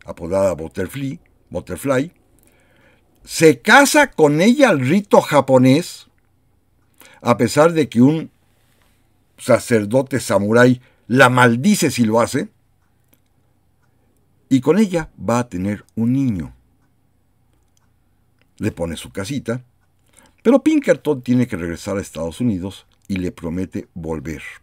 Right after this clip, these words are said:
por ella. Van a pasar tres años hasta que se anuncie nuevamente la llegada de Pinkerton,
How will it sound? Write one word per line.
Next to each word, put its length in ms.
por 160
ella. 320
Van 200
a 80
pasar 400
tres 340
años 540
hasta 400
que 140
se 180
anuncie 560
nuevamente 640
la 140
llegada 520
de 200
Pinkerton, 920